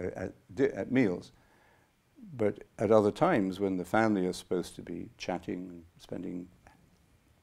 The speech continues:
hanging out together, uh, th-, they will prefer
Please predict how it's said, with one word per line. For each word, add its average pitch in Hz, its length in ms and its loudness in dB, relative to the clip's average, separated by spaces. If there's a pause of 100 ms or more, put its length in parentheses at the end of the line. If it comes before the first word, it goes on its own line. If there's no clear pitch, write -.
(640)
hanging 92 300 -6
out 104 160 -4 (120)
together, 95 440 0 (1120)
uh, 95 400 -2 (240)
th-, - 180 -6
they 98 220 4
will 101 260 0 (380)
prefer - 680 0